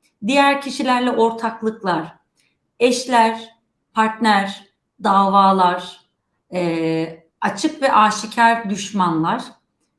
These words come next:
e, ve birlikte hareket ettiğiniz kişiler ya da birlikte hareket ettiğiniz alanlar, ikili ilişkilerde, e, bu alanlarda bir sıkışma, bir daralma, bir zorlanma alanıdır.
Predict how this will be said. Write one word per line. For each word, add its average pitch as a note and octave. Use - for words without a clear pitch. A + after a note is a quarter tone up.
e, G3
ve G#3
birlikte A#3+
hareket A#3+
ettiğiniz G#3
kişiler C#4+
ya C4+
da C4
birlikte B3+
hareket B3
ettiğiniz A#3
alanlar, G3+
ikili G#3+
ilişkilerde, F#3+
e, F3+
bu C#4
alanlarda G3+
bir A3+
sıkışma, A3+
bir A3
daralma, G#3
bir A3
zorlanma G3+
alanıdır. D#3+